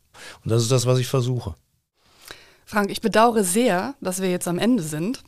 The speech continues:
Speaker 2: Aber als kleinen Trost natürlich für alle, die zuhören, kann ich sagen, es gibt da ja dieses Buch. Und das heißt Space Boy und erscheint am fünften November bei Kiwi.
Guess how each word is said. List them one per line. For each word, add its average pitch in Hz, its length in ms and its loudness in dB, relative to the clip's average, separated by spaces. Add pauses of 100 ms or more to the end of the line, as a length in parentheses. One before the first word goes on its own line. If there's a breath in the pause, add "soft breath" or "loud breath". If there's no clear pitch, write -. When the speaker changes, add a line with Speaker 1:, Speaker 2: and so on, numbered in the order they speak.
(200)
Speaker 2:
Aber 202 240 4
als 190 180 -2
kleinen 190 280 0
Trost 240 340 0
natürlich 190 260 -2
für - 100 -2
alle, 196 160 -2
die 175 120 -4
zuhören, 175 400 0
kann 180 160 -2
ich 170 100 0
sagen, 170 260 0
es - 200 -4
gibt 269 180 -2
da 214 100 4
ja 170 120 2
dieses 175 300 -2
Buch. 311 400 0 (420 loud breath)
Und 196 100 -2
das 190 140 0
heißt 208 180 0
Space 311 300 -4
Boy 180 320 -4
und - 160 -4
erscheint 202 360 0
am 190 120 -2
fünften 262 320 0
November 185 420 2
bei 208 160 0
Kiwi. 196 400 -2